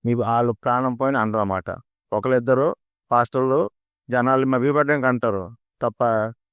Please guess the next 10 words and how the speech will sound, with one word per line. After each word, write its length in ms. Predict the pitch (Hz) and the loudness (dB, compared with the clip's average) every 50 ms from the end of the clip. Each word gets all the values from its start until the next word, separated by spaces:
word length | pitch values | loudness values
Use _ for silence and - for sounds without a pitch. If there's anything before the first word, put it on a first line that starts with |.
| _ _ _ - | _ _ _ -4
ఎవడు 300 | 107 120 120 123 123 131 | -2 0 0 0 0 -2
అనడు. 500 | 147 165 139 110 107 107 107 98 92 78 - _ _ _ _ _ _ _ _ _ _ _ _ _ _ _ _ _ _ _ _ _ _ _ _ _ _ _ _ _ _ _ _ _ _ _ _ _ _ - | -2 -4 -4 -6 -6 -8 -8 -10 -12 -14 -16 _ _ _ _ _ _ _ _ _ _ _ _ _ _ _ _ _ _ _ _ _ _ _ _ _ _ _ _ _ _ _ _ _ _ _ _ _ _ -4
నేను 180 | 120 127 131 131 | -2 0 2 2
నమ్మే-, 260 | 131 127 135 135 135 | 2 2 2 2 2
మ-, 440 | 127 127 131 131 127 123 123 123 127 | 2 2 4 2 2 2 0 -2 -2
మనం 400 | 127 131 131 131 127 131 139 135 | 0 0 0 0 0 -2 -2 -2
మసీదుకి 360 | 127 127 120 131 131 127 135 | -2 -2 -2 -2 -2 -2 -2
వెళ్ళి 220 | 135 131 139 143 | 0 0 0 0
నమాజ్ 360 | 135 127 120 117 117 120 - 127 | 0 0 0 0 -2 -2 -2 -4
చదవగలం, 520 | 113 113 117 113 117 117 117 113 117 127 | -2 -2 -2 -2 -2 -2 -2 -4 -6 -8